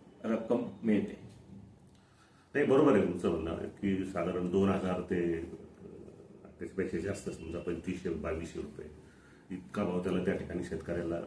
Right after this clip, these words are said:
Speaker 2: जर मिळाला तरच कांदा त्यांना किफायतशीर होतो.
Speaker 1: किफायतशीर, येस.
Speaker 2: परंतु आज आपण बघतोय की अनेक वर्षापासून शेतकऱ्यांना कधी कधी हजार रुपयाच्या आत मिळतो, कधी पंधराशे मिळतो, कधी अडीच हजार पण मिळतो.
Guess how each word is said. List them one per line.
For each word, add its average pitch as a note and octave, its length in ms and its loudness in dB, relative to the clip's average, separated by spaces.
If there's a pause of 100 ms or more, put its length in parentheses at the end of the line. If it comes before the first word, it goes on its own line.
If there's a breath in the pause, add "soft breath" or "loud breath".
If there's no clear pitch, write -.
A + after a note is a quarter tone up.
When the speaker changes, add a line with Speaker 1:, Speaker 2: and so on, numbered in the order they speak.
(140)
Speaker 2:
जर E2 140 0
मिळाला A2 320 6
तरच B2 360 6
कांदा A2 320 8
त्यांना G2 320 6 (340 loud breath)
किफायतशीर C#3 500 10
होतो. - 180 8
Speaker 1:
किफायतशीर, A2+ 760 0
येस. - 140 -10 (540 loud breath)
Speaker 2:
परंतु C3 520 6
आज A#2 240 10 (500)
आपण A2+ 280 6
बघतोय A#2 400 8
की B2+ 120 6
अनेक A2+ 320 6
वर्षापासून G#2+ 560 2 (220)
शेतकऱ्यांना G2 800 4 (600 loud breath)
कधी G2 140 -2
कधी F#2+ 220 4
हजार F#2 240 4
रुपयाच्या F2+ 340 2
आत F2 80 4 (100)
मिळतो, F2 240 0
कधी F2+ 240 0
पंधराशे F2+ 460 0
मिळतो, E2 520 -2
कधी F2+ 460 0
अडीच G2+ 260 8
हजार F#2+ 200 6
पण F#2+ 160 2
मिळतो. D#2+ 500 -2